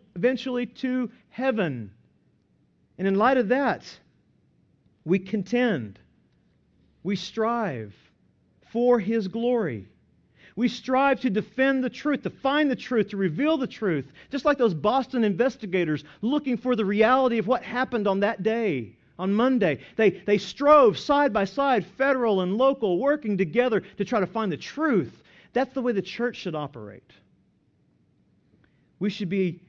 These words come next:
as heavenly citizens, committed to working to discover the truth, to reveal the truth, to defend the truth, so that Christ, through the truth, is honored. That's, that's our purpose as a church.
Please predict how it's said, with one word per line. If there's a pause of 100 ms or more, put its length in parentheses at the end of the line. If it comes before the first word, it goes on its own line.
as
heavenly
citizens,
committed (640)
to
working (400)
to
discover
the
truth, (260)
to
reveal
the
truth, (240)
to
defend
the
truth, (1400)
so
that
Christ, (380)
through
the
truth, (420)
is
honored. (140)
That's,
that's
our
purpose
as
a
church.